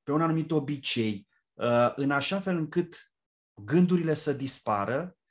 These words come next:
și să, să, să atingem acea stare dorită, stare de bine, stare de, de relaxare, până la urmă stare de echilibru și de armonie interioară. Toți ne dorim probabil lucrul acesta.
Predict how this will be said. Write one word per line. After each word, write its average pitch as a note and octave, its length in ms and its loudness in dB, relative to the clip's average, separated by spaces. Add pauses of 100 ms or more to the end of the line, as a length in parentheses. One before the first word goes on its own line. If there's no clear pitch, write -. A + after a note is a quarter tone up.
(440)
și - 140 -4
să, - 380 -2
să, G3 380 -2
să G3+ 440 0
atingem F#3 560 0
acea E3+ 380 -2
stare F3 440 2
dorită, D#3 540 -2
stare D3 360 -4
de B2 160 -4
bine, A#2+ 320 -4
stare C3+ 340 -4
de, A#2 300 -4 (260)
de A#2+ 220 0
relaxare, B2 720 0
până D3 140 -2
la D3 60 0
urmă D3 160 -2
stare D#3 380 0
de C3+ 320 -2 (220)
echilibru E3 920 -2
și - 180 -8
de E3 100 -2
armonie E3 440 0
interioară. E3 520 -2
Toți C3+ 320 -4
ne A#2+ 80 -2
dorim F#2 360 -6
probabil E2+ 520 -8
lucrul F#2+ 320 -10
acesta. - 500 -14